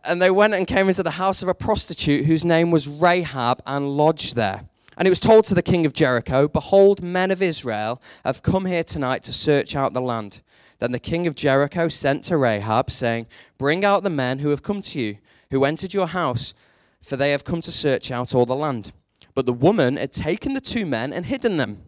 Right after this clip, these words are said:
And she said, 'True, the men came to me, but I didn't know where they're from.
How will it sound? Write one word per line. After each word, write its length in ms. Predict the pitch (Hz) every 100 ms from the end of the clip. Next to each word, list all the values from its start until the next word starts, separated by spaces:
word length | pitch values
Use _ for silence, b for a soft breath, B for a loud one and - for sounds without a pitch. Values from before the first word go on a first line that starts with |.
| _ _ b b
And 120 | - 147
she 140 | 175
said, 300 | - 180 165
'True, 400 | - - 247 285
the 80 | 226
men 260 | 220 220
came 320 | 220 214 214 226
to 140 | 220
me, 240 | 156 101 _ _ b b -
but 120 | 220
I 60 |
didn't 300 | 311 277 220
know 140 | 156 139
where 200 | 127 123
they're 140 | 120
from. 520 | - - 107 104 226